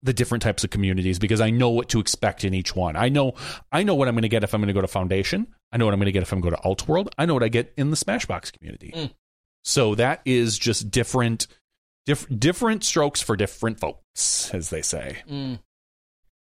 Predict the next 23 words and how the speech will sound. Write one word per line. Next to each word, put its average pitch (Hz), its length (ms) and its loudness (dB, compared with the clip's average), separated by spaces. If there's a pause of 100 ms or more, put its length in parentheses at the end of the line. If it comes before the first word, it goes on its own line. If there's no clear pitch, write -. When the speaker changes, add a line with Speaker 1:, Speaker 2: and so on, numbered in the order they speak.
(840)
Speaker 2:
Well, 127 240 2
Speaker 1:
But, 127 200 0 (200)
but 147 140 -2
Twitter 233 320 2
in 160 320 0
general, 127 440 2
to 117 100 -4
go 127 80 2
back 131 180 2
to 131 100 0
your 120 60 2
original 110 240 2
question, 113 520 -2
isn't 165 420 0 (100)
necessarily 120 680 2
a, 107 220 2 (500)
a 113 80 -2
thriving 127 800 2
place 110 460 2
for 101 440 2
the 98 160 2
live 92 580 0
chat. 73 560 -6